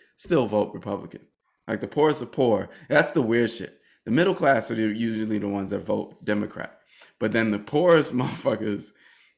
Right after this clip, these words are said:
are the ones that end up voting Republican. And, um,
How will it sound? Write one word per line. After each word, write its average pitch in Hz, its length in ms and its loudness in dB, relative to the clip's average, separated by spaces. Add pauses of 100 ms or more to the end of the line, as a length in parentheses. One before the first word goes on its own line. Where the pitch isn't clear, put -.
(100)
are 104 180 2
the 101 100 -2
ones 104 240 -2
that 104 360 -2
end 101 180 -4
up - 200 -4 (180)
voting 95 400 0
Republican. 110 800 -4 (560)
And, 95 400 -4 (180)
um, 92 500 -8